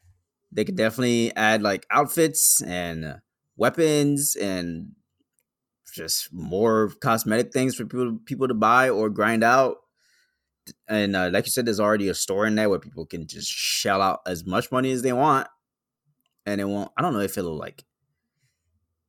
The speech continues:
it, it has a, it's like a loot box system in there where it can potentially increase your, like, output, yeah, your power output, but not by much. But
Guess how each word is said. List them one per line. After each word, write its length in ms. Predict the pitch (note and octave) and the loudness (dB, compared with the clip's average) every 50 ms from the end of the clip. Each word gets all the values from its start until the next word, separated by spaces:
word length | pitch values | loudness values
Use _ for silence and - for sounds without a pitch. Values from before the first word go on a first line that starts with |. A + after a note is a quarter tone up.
| _ _ - - - - - - | _ _ -20 -20 -20 -16 -10 -6
it, 180 | - B2+ - | -4 -2 0
it 20 | C#3 | 2
has 200 | D#3 G3+ G3 F3+ | 2 2 2 2
a, 120 | D#3+ - | 2 2
it's 140 | E3 F3 - | 2 2 0
like 100 | G#4 F3+ | 0 0
a 40 | E3 | 2
loot 200 | D#3 D3+ F3 - | 2 2 0 0
box 240 | - A2 F2+ F2+ - | 0 -2 0 0 -2
system 340 | - F#2+ F2 - F#2+ F#2 F2 | -2 -2 -2 -2 -2 -2 -4
in 100 | F2 F2 | -4 -4
there 340 | E2+ E2 E2+ E2+ F2 G2+ - | -4 -4 -4 -6 -6 -10 -14
where 320 | _ - G2 G2 F#2 F#2 F#2 - | _ -4 -2 0 0 0 -2 -2
it 160 | G#2 G2+ F2 - | -4 -6 -4 -4
can 140 | A2+ G#2 | -6 -6
potentially 560 | - - - - - F#2+ F#2+ - - C3+ C#3 C3+ | -6 -8 -10 -10 -8 -8 -8 -6 -4 -2 -2 -2
increase 380 | C3 A2 - D3 C#3+ C3+ - | -2 -2 -4 -4 -4 -2 -2
your, 180 | C#3+ C#3 C#3 C3+ | -2 0 0 0
like, 300 | C3+ C3 B2+ B2+ - - - _ _ - A2 | 2 0 0 -2 -4 -10 -18 _ _ -6 -4
output, 420 | A2+ A2+ - - D#3 D3+ B2+ - - | -4 -2 0 0 0 0 0 -2 -4
yeah, 140 | F2 D#2 - - - | -6 -8 -8 -10 -12
your 140 | D2 E2 | -12 -10
power 300 | D#2+ - G#2+ G#2 B2 C3 | -6 -4 -2 0 0 2
output, 380 | C3 C3 B2+ - C#3 C#3 - - _ | 0 0 0 0 -2 -2 -4 -4 _
but 200 | - - - - _ _ _ _ _ _ _ _ _ _ _ _ _ _ _ _ _ _ _ _ _ _ _ _ _ - | -14 -16 -16 -16 _ _ _ _ _ _ _ _ _ _ _ _ _ _ _ _ _ _ _ _ _ _ _ _ _ -12
not 180 | D2+ E2 D#2 | -10 -10 -6
by 120 | - D#2+ D#2 | -6 -6 -6
much. 480 | - - D2+ D#2 D2 - - - - _ - | -4 -6 -6 -6 -8 -10 -16 -20 -20 _ -10
But 240 | - B1+ G1+ - | -8 -8 -8 -10